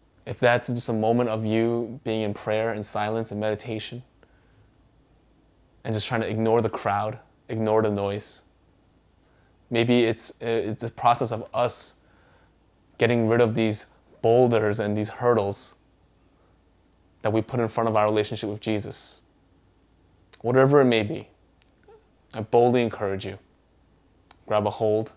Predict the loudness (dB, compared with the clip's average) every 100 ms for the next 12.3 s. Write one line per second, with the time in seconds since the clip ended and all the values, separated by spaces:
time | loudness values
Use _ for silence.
0 | _ _ _ -16 -10 -6 -4 -6 -8 -10
1 | -12 -18 _ _ _ _ _ _ _ _
2 | _ _ _ -18 -8 -8 -8 _ _ _
3 | _ _ _ _ _ _ -20 -20 _ _
4 | _ _ _ _ _ _ _ _ _ _
5 | _ _ _ _ _ _ _ _ -20 _
6 | _ _ _ _ _ _ 0 2 0 2
7 | 2 2 -4 -12 _ _ _ _ _ _
8 | _ _ _ _ _ _ _ _ _ _
9 | _ _ _ _ _ -20 -4 0 4 4
10 | 2 -2 2 2 2 0 -2 -2 -8 -6
11 | -6 -4 -4 -4 -4 -4 -4 -8 -8 -10
12 | -8 -8